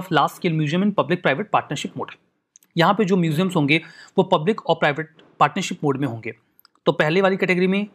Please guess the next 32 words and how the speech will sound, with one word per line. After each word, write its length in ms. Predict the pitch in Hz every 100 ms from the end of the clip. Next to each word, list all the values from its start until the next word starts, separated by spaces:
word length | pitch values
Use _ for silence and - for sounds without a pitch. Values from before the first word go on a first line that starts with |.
| _
दस 180 | 131 151
करोड़, 440 | - 202 277 - 139
दूसरी 320 | 165 196 233
वाली 140 | 190
कैटेगरी 300 | 160 147 139
में 200 | 147 160 160 _ _
पन्द्रह 260 | 135 156 214
करोड़ 260 | 139 170 - - _ -
और 100 | 160
तीसरा 280 | 214 208 180
जो 140 | 165
पीपीपी 640 | 185 - 196 196 185 185 214
मॉडल 260 | 180 143
पे 100 | 147
होगा, 380 | 143 127 143 180 _ _ _ _
इसमें 380 | - - 139 220 - _ _ _ 143
basically 400 | 185 196 226 247
वो 120 | 262
प्रोजेक्ट 460 | 262 175 170 254
कॉस्ट 320 | - 151 160 -
का 60 |
फ़ोर्टी 280 | 220 214 226
परसेंट 320 | 185 165 156
देंगे, 280 | 135 127 220 - _ _ _
जो 200 | 156 175
बीस 300 | 185 185 254
करोड़ 240 | - 202 190
के 120 | 262
ऊपर 340 | 254 185 277
नहीं 140 | 220 139
हो 100 | 123
सकता। 400 | - - -